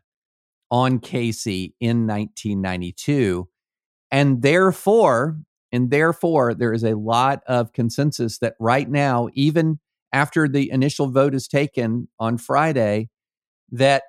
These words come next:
there's still a lot of work to be done <laughs> to try to influence the court. Um, is that a fair way of describing the situation?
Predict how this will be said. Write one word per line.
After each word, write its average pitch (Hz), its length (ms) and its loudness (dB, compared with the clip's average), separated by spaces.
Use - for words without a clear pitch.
there's 135 320 2
still 165 380 0
a 117 120 2
lot 147 420 4
of 170 100 2
work 156 360 0
to 156 140 2
be 135 140 0
done 120 540 0
<laughs> - 480 -14
to 170 380 6
try 160 340 2
to 160 200 2
influence 143 560 -2
the 127 100 -4
court. 107 320 -2
Um, 110 420 2
is 127 120 -2
that 143 140 2
a 135 40 0
fair 139 260 0
way 143 400 0
of 123 140 -4
describing 131 560 -2
the 135 60 0
situation? 143 600 -4